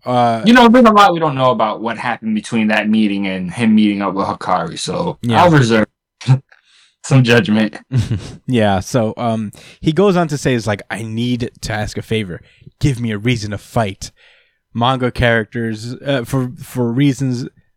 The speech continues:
Speaker 1: the reasons for the Culling game, for fighting in the Culling game are negative, and a battle manga needs to give readers positive, something positive.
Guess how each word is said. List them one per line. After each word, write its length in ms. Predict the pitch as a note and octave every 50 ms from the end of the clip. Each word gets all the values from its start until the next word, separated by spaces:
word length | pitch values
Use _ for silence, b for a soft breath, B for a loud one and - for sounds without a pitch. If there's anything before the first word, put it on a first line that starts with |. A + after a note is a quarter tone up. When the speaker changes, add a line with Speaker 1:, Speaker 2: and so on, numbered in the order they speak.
| _ -
Speaker 1:
the 80 | C#3
reasons 300 | D#3 F#3 E3+ D#3 D3+ C3
for 100 | - D3+ C3+
the 80 | C3
Culling 300 | - - C3+ C3 B2+ B2 A#2
game, 440 | A#2 A2+ A2 A2 G#2+ G#2 G#2 G#2 - _ _ _ _ _ _ _ _ _
for 140 | _ - B2
fighting 220 | - C3+ C3 B2+ B2+
in 80 | A#2+
the 60 | A2+
Culling 300 | - - A#2 A2+ A2+ G#2+
game 180 | G2+ G2 G2 F#2+
are 60 | F#2+
negative, 500 | G2+ G#2+ A2+ A#2+ A#2 G#2+ G2 F#2+ F2+ F2
and 120 | F2+ F#2+ G2
a 40 |
battle 360 | G2 - C3+ B2+ B2+ C#3 C#3 B2+
manga 280 | A#2 A2 A2 G#2+ G#2+
needs 260 | G#2+ A2 G#2+ G#2 - -
to 80 | -
give 260 | A2 A2+ A2+ A2+ A2+ A#2
readers 260 | A2+ G2 G2 F#2+ -
positive, 720 | - - - B2+ B2+ C3+ C3+ - - B2 A2+ G2+ - C#3
something 300 | - D3+ C3 A#2+ G#2 G#2
positive. 540 | - - A#2+ A#2+ A#2+ A2+ - G2 F#2 F2+